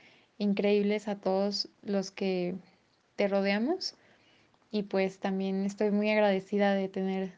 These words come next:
tu amistad, em, un año más, <laughs> de compartir también el, el proyecto tan padre de, de Amade. Y, pues, am, ahora sí que aquí estoy para lo que necesites. Aquí tienes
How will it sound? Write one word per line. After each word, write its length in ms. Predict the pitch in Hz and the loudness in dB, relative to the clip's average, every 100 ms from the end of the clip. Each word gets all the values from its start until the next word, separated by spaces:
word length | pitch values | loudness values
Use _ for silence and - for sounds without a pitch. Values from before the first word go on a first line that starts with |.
| _ | _
tu 80 | 214 | 0
amistad, 600 | 202 202 202 196 190 190 - _ - _ _ - | 2 0 0 0 0 -2 -8 _ -20 _ _ -4
em, 680 | 214 202 196 185 180 175 180 - _ _ _ | 0 2 2 0 -2 -4 -8 -16 _ _ _
un 180 | - 208 | -4 0
año 240 | 214 214 202 | 2 2 0
más, 320 | 208 311 - | -2 -2 -2
<laughs> 320 | 247 233 220 - - - _ | -2 -4 -6 -12 -20 -20 _
de 160 | 196 196 | 0 2
compartir 580 | 202 196 190 190 202 196 | 2 2 0 0 -2 0
también 420 | 208 202 202 196 | 0 2 0 0
el, 380 | 196 185 180 175 - _ _ | 0 -2 -4 -10 -18 _ _
el 180 | 208 208 | -4 -4
proyecto 540 | 202 196 202 196 208 | 0 2 4 2 -2
tan 260 | 202 208 202 | -2 -2 0
padre 380 | 196 190 196 196 | 2 2 2 2
de, 300 | 190 180 175 - - | 0 0 -4 -8 -6
de 100 | 190 | -4
Amade. 440 | 190 196 226 311 330 - - - _ _ _ _ | -2 0 0 0 -4 -16 -20 -20 _ _ _ _
Y, 480 | 220 220 226 226 233 233 | -2 2 4 4 2 0
pues, 320 | 214 214 208 - - - | 0 0 -4 -14 -20 -6
am, 600 | 190 185 180 180 175 180 - - | -4 -2 -2 -2 -4 -6 -12 -2
ahora 260 | 202 208 | 2 2
sí 140 | 202 202 | 0 -6
que 340 | - 202 196 | -2 0 0
aquí 220 | 190 196 | 0 0
estoy 220 | 208 208 240 | -2 2 2
para 200 | 240 233 | 4 2
lo 140 | 208 | 2
que 120 | 202 | -2
necesites. 840 | 185 185 190 180 233 240 285 302 220 | -4 -4 -8 -6 -2 -2 -2 -4 -4
Aquí 260 | 196 208 | -6 -6
tienes 480 | 202 202 202 202 - | -4 -4 -2 -6 -14